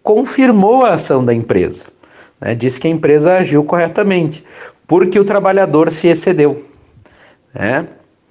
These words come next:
Eh, e ficou manifesto o intuito dele de criar aquela situação, de criar aquele problema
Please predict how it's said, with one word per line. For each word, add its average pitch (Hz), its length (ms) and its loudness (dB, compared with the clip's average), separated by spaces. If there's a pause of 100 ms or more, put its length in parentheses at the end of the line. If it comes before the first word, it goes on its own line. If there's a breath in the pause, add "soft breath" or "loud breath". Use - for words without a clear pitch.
(800)
Eh, 110 720 2
e 127 380 0
ficou 156 320 -2
manifesto 160 760 -2
o - 20 2
intuito 151 420 0
dele 143 260 0
de 151 140 0
criar 147 500 0
aquela 135 360 0
situação, 139 580 -2 (340 loud breath)
de 123 160 0
criar 135 480 0
aquele 143 280 -2
problema 151 580 0